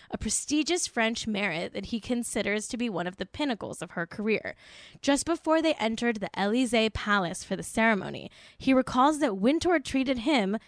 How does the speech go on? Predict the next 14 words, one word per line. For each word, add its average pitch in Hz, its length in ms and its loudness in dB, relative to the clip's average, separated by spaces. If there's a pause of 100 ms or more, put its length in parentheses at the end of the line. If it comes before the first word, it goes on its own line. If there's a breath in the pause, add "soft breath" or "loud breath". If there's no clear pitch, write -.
(120)
a 226 80 0
friend 240 340 4
and 202 180 0
colleague 202 460 4
of 190 120 -2 (100)
three 214 240 0
decades, 208 640 -2 (260 loud breath)
more 302 220 6
like 339 180 4
she 302 220 0
would 220 220 0
have 214 340 2
of 190 220 0
her 175 380 0